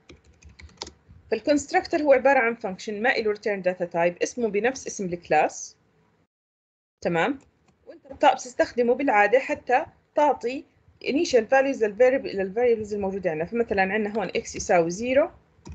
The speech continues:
آه، و y يساوي زيرو. هذا ال، ال، ال constructor اللي بيكون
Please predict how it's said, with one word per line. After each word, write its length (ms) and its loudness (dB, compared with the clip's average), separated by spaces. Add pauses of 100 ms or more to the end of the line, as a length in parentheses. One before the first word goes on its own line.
(800)
آه، 240 4
و 240 8
y 40 4
يساوي 400 -2
زيرو. 260 -14 (600)
هذا 280 2
ال، 220 -4
ال، 260 -2
ال 840 -2 (340)
constructor 720 -2
اللي 180 -6
بيكون 540 -2